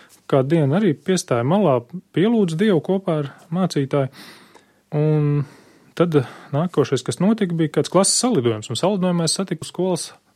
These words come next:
paziņu, viņš izrādījās kristietis, un tad viņš mani aicināja uz kādu draudzi, uz pasākumiem. Nu, mēs tur parunājāmies vienkārši. Viņš redzēja, ka es meklēju Dievu, un viņš pilnīgi tā kā Svētā gara vadīts nāca pie maniem, lai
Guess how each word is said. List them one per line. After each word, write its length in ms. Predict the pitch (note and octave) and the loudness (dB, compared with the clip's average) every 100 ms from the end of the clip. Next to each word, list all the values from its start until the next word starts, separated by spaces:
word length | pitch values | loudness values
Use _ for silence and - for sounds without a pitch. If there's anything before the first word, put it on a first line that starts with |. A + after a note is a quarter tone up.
| - | -6
paziņu, 440 | C3+ D3+ A3+ C#4 - _ _ _ _ _ _ _ - | -2 2 2 0 -4 _ _ _ _ _ _ _ -6
viņš 160 | D#3 G3 | -2 0
izrādījās 400 | F#3 F3 E3 D3+ | 2 4 4 2
kristietis, 560 | C#3 C#3 - G#2+ G2 | 0 -2 -4 -8 -8
un 80 | A#2+ | -8
tad 180 | A#2+ E3+ | -6 -4
viņš 260 | D#3+ D3 - C#3+ | -4 -4 -4 -4
mani 220 | C#3 C#3 | -2 0
aicināja 540 | C3+ - A2+ G#2+ G2+ G#2 | -2 -2 -6 -6 -8 -10
uz 80 | - | -8
kādu 260 | A#2+ A2 A2+ | -8 -8 -4
draudzi, 400 | C3+ F3+ E3 A2+ | -2 0 -2 -4
uz 80 | - | -4
pasākumiem. 720 | D#3+ - B2 G#2 A#2+ A2+ A2 - - - - - _ | -4 -2 -4 -4 -6 -6 -8 -14 -20 -20 -20 -20 _
Nu, 80 | A3+ | 2
mēs 80 | F3 | 4
tur 140 | B2 | 2
parunājāmies 720 | A#2 B2 A2+ G#2+ G#2+ G#2+ A2 - | 2 2 0 -4 -6 -6 -8 -10
vienkārši. 300 | A2+ A#2 A#2 | -8 -8 -4
Viņš 100 | B2+ | -4
redzēja, 240 | A#2+ A2+ | 0 -2
ka 80 | A#2 | -2
es 100 | A#2 | -6
meklēju 320 | B2+ C3 A#2+ A#2 | -6 -4 -4 -4
Dievu, 220 | C#3+ B2+ | -4 -2
un 280 | A#2+ C#3+ C#3 | -4 -6 -6
viņš 100 | - | -6
pilnīgi 320 | - B2+ A#2+ A#2+ | -2 0 0 -2
tā 80 | B2 | 2
kā 140 | B2 A2 _ - - - | 2 0 _ -20 -20 -8
Svētā 300 | - C3 B2+ | 0 2 2
gara 220 | B2 B2+ C3+ | 2 2 4
vadīts 320 | B2+ A#2+ - | 4 2 2
nāca 300 | C#3 C3+ - | 2 2 0
pie 80 | B2+ | -6
maniem, 380 | B2 D3 A#2+ A#2+ | -4 -2 -2 -2
lai 140 | A#2 | -2